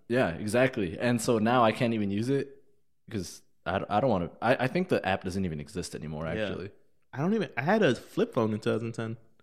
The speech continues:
Speaker 2: Yeah, I legit had a flip phone in two thousand ten.
Speaker 1: Uh, did you?
Speaker 2: Oh, shit. Yo, we have a phone call right now
Speaker 1: Oh,
Speaker 2: from the
Speaker 1: perfect.
Speaker 2: winner of the t-shirt.
Speaker 1: Yeah, I was gonna
Speaker 2: Yeah,
Speaker 1: say,
Speaker 2: yeah.
Speaker 1: should we mention that? <laughs>
Speaker 2: Should we, should we answer?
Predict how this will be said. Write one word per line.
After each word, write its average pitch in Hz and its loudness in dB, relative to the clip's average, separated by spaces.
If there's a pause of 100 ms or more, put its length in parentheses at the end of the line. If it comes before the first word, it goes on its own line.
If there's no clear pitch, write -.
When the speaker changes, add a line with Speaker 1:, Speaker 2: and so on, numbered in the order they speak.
(1300)
Speaker 2:
Yeah, 151 4 (180)
I 113 6
legit 127 4
had 131 4
a 113 0
flip 135 -2
phone 110 0
in 107 -4
two 110 -4
thousand 107 -2
ten. 104 -6 (880)
Speaker 1:
Uh, 185 -6
did 180 -6
you? 359 0 (240)
Speaker 2:
Oh, 185 2
shit. - 0
Yo, 131 6
we 123 4
have 156 2
a 139 0
phone 151 2
call 107 8
right 107 6
now 107 4 (300)
Speaker 1:
Oh, 135 2
Speaker 2:
from 123 6
the 113 4
Speaker 1:
perfect. 117 6
Speaker 2:
winner 147 8
of 117 6
the 113 6
t-shirt. 147 2
Speaker 1:
Yeah, 208 10
I - 10
was 175 8
gonna 175 8
Speaker 2:
Yeah, 165 10
Speaker 1:
say, 180 12
Speaker 2:
yeah. - 10
Speaker 1:
should 151 6
we 151 6
mention 151 6
that? 190 4
<laughs> - -10
Speaker 2:
Should 143 6
we, 139 6
should - -2
we 135 4
answer? 208 0